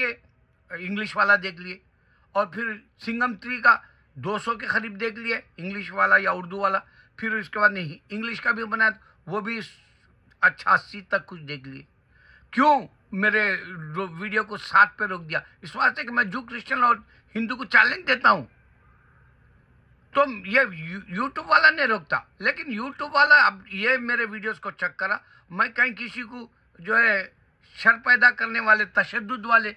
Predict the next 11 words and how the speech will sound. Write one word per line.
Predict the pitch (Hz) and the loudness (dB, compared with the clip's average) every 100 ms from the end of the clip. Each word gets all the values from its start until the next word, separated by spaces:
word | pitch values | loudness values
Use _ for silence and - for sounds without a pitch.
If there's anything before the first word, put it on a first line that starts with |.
| _ _ - | _ _ -4
या | 196 226 | 2 2
जो | 220 | 4
है | 226 | 2
उनको | 214 208 214 185 220 220 190 _ _ _ | 2 -2 -8 -12 -12 -12 -12 _ _ _
जो | 165 208 | -2 2
है, | 214 196 | 4 4
अ, | 160 180 180 170 139 135 _ | 0 0 2 2 -4 -20 _
terrorist | 214 214 254 285 233 | 2 4 4 2 0
कहलाने | 226 220 214 220 | 4 6 4 2
वाले | 202 190 175 _ _ _ _ 143 139 135 143 - - _ _ _ _ _ _ _ _ - | -2 -2 -6 _ _ _ _ -20 -18 -18 -18 -20 -20 _ _ _ _ _ _ _ _ -10
ये | 170 175 170 165 | -4 -2 0 -2